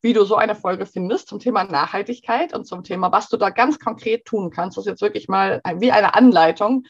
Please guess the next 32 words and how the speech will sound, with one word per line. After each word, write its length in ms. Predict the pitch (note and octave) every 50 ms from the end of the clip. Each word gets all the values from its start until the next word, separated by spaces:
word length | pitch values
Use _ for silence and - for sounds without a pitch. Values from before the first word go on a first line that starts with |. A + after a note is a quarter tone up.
| _ _ _ _ _
Und 180 | - G3+ G#3+ -
wenn 160 | G#3 A#3+ D#4
du 100 | E4+ C4
etwas 260 | - - - G3+ -
davon 280 | - G3 F#3+ - F3+ -
umgesetzt 640 | - - D4+ F#4 D#4 A3 E3+ G3 G3 F#3+ - _ -
hast, 320 | G3 G#3 A#3+ - _ _ _ _ _ _
dann 180 | - A#3 C4+ D#4+
schick 260 | D4+ D#4 D4 - -
uns 160 | A3 B3 -
doch 140 | - G3+ -
gerne 220 | - F#3+ G3 G3+ G3
mal 100 | F#3+ F#3+
einen 120 | F#3+ F3+
Kommentar 440 | - F3+ F#3 F3+ F3 - F#3+ F#3+ F#3+
dazu. 380 | E3+ D#3+ - - F#3+ G#3 G#3+ -
Wir 100 | G3 G#3
sind 180 | G3 G3 F3+
super 200 | G3 A#3+ B3 C4
gespannt 500 | G#3 A3+ - - G3+ F3 G3+ C4+ E4 - _ _ _ _ _ _ _ _
und 560 | _ G#3+ A3 G#3 G#3 G#3 G#3 G#3+ A3+ - - _ _ _ _ _ _ _ _ _ _ _
freuen 340 | - F#3 G#3 A3+ C4+ D4 -
uns, 460 | G#3+ A3 A#3 C4+ C#4 C4 - - _ _
wenn 160 | - G#3 A3
du 80 | G3 G#3
Mittwoch 480 | G#3+ A3 A3+ C4 D4+ - - B3 B3 -
wieder 180 | A3+ G#3+ G#3+ G#3
reinhörst 400 | A3 G#3+ G#3+ A3 F#3+ F#3 F#3+ -
in 80 | G3 G3+
das 140 | G#3+ G#3+ - _
tolle 340 | _ - - A#3+ B3+ C#4+ C4
Interview, 640 | A3+ A3+ A#3+ A3+ G3 F#3 E3+ E3 F3 E3+ G3 A#3+